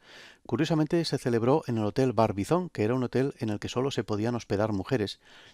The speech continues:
y que estaba al pie del Central Park. Quizás por eso al año siguiente decidieron cambiar de lugar. Por cierto, que el hotel ya no existe, ya que en mil novecientos ochenta y uno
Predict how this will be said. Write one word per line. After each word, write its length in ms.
y 180
que 240
estaba 360
al 220
pie 180
del 240
Central 380
Park. 360
Quizás 260
por 180
eso 320
al 80
año 220
siguiente 560
decidieron 460
cambiar 360
de 80
lugar. 380
Por 140
cierto, 460
que 160
el 80
hotel 240
ya 100
no 80
existe, 540
ya 120
que 140
en 100
mil 140
novecientos 420
ochenta 360
y 80
uno 280